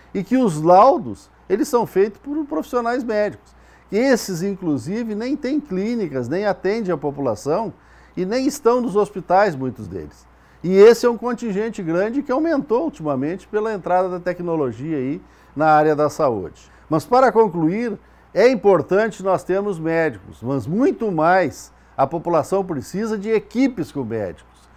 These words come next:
porque hoje nós não temos, somente em cima de um profissional, independente da sua grande importância,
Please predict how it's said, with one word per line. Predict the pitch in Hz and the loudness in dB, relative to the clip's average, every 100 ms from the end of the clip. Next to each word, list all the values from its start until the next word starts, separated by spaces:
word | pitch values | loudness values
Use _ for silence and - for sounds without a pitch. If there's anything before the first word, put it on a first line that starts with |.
| - _ _ | -20 _ _
porque | 160 160 | -6 0
hoje | 190 190 214 202 | 2 4 4 2
nós | 202 202 | 2 2
não | 180 196 | 4 0
temos, | - 175 202 214 110 - - - | 0 0 2 0 -4 -10 -20 -20
somente | _ - 180 185 247 214 | _ 4 4 4 -2 -2
em | 190 | -4
cima | 131 - 247 220 | -4 -4 2 2
de | 170 | 2
um | 175 | -4
profissional, | 165 139 - 131 120 147 226 202 _ _ | -6 -8 -6 -4 0 0 0 -6 _ _
independente | - 135 180 185 156 147 220 202 | -6 2 2 4 2 4 2 2
da | 160 | -2
sua | - 156 135 | 0 0 0
grande | 151 208 175 | 0 -2 -4
importância, | 147 139 110 131 180 294 - | -6 -6 -4 -4 -2 -4 -6